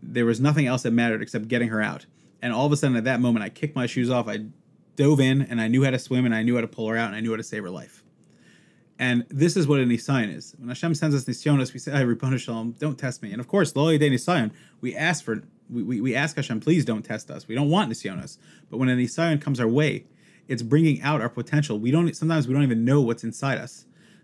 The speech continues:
The, uh, the Or HaChaim HaKadosh says a beautiful pshat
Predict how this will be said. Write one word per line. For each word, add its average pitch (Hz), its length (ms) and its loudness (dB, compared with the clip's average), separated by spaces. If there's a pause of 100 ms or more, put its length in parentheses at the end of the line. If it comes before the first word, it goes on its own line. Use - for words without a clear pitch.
(100)
The, 117 320 -2 (200)
uh, 101 280 -6 (640)
the - 120 -4
Or 147 140 2
HaChaim 143 340 0
HaKadosh 113 300 -8
says 117 120 -6
a 113 40 -10
beautiful 131 300 -4
pshat - 360 -4